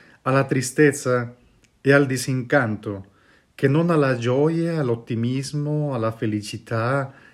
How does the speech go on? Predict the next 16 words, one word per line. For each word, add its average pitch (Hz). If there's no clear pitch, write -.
e 113
alla 127
contentezza? 120
Forse 175
a 127
causa 143
di 113
questa 131
propensione 135
la 131
maggioranza 135
delle 131
notizie 120
che 123
ogni 151
giorno 135